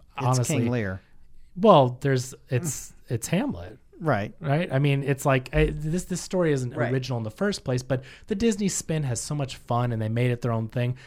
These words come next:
Speaker 2: This is an exact copy. It's pretty much a shot-for-shot remake.
Speaker 3: Mm-hmm.
Speaker 2: So while it isn't necessary,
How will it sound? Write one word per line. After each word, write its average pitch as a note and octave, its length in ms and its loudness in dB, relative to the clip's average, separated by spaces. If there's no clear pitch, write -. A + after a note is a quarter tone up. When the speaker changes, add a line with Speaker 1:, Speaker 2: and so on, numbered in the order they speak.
Speaker 2:
This D3+ 200 0
is C#3+ 100 -4
an C3 60 -2
exact A#2 680 -2
copy. A#2 420 -4
It's G2+ 120 -8
pretty D3 240 2
much A#2+ 180 -2
a G2+ 60 -8
shot-for-shot A2+ 640 -6
remake. C#3+ 380 -4
Speaker 3:
Mm-hmm. C#3+ 80 -6
Speaker 2:
So B2 360 0
while A#2+ 320 0
it A#2+ 80 -2
isn't C3+ 280 -2
necessary, E3+ 880 -4